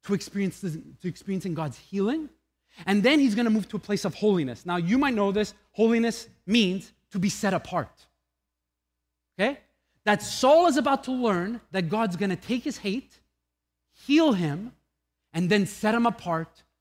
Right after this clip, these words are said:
for the works of his church. It's like no one expects this. And so it's kinda like I wanna give you a snapshot of what happens in his life, because this is a pattern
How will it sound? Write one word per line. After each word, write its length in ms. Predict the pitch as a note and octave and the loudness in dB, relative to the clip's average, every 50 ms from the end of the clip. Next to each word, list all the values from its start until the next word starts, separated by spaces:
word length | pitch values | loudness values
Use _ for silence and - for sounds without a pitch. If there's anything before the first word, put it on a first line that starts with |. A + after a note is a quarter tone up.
| _ _ - | _ _ -12
for 100 | E3 C#3+ | -10 -8
the 100 | C#3+ B2+ | -8 -8
works 560 | A#2 B2+ D3+ D#3 C#3+ - _ - - - _ _ _ _ | -8 -6 -6 -6 -6 -8 _ -20 -20 -20 _ _ _ _
of 100 | - B2+ | -14 -12
his 200 | A#2 C3+ B2 - | -10 -10 -12 -12
church. 400 | - - F3 A#2 F2 _ - - _ _ _ _ - | -12 -12 -12 -12 -12 _ -20 -20 _ _ _ _ -4
It's 160 | G3+ G3 - | -4 -2 0
like 100 | A#3+ F#3 | 0 2
no 180 | F#3+ G#3 C4+ F4 | 4 6 8 8
one 160 | F#4+ F#4+ D#4+ | 8 6 6
expects 380 | B3+ - - - - - - | 2 2 0 -4 -4 -4 -4
this. 180 | - D#3+ - - _ _ _ _ _ _ _ _ _ _ _ _ _ _ _ - | -12 -12 -12 -14 _ _ _ _ _ _ _ _ _ _ _ _ _ _ _ -6
And 120 | G3 G3+ | -4 0
so 100 | - C#4 | 2 2
it's 120 | C4 - - | 2 2 0
kinda 260 | - C4 D#4 E4 E4 | 2 2 4 4 4
like 180 | E4 D#4 C4+ C4 | 4 4 4 4
I 60 | B3 | 2
wanna 220 | B3 B3 B3 B3 | 2 2 2 2
give 120 | G3+ A3+ A3 | 2 2 2
you 80 | A3+ | 2
a 40 | G#3 | 0
snapshot 800 | - - - - A#3 B3 C4+ C#4+ - - - A3+ G#3 G#3 G#3 - | -2 -4 -8 -4 0 2 2 2 0 -2 -4 -2 -2 -2 -2 -2
of 100 | G3 E3+ | -4 -4
what 260 | F#3 G3+ A3+ A#3 - - | -2 -2 -2 -2 -4 -6
happens 560 | - - A#3 A#3 A#3 - G#3 F#3+ F3+ E3 F#3 | -8 -6 -4 -4 -4 -6 -8 -8 -8 -8 -8
in 120 | F#3+ F3 | -6 -6
his 160 | F3+ F3 D3 | -6 -6 -6
life, 300 | F3+ G3+ G3 D#3+ D#3 F#3+ - _ _ _ _ _ _ _ _ _ _ - | -4 -2 -2 -2 -2 -4 -10 _ _ _ _ _ _ _ _ _ _ -4
because 320 | A3+ G#3 - A#3+ G#3 F3 | -2 0 0 0 0 2
this 200 | E3+ C4 E4 - | 2 2 2 2
is 120 | G4 F4 D4+ | 0 0 0
a 80 | F4 | 0
pattern 560 | - - - C4 B3+ G#3+ G3 G3+ A3 C4+ C#4 | 0 0 0 2 2 4 2 2 -2 -2 -4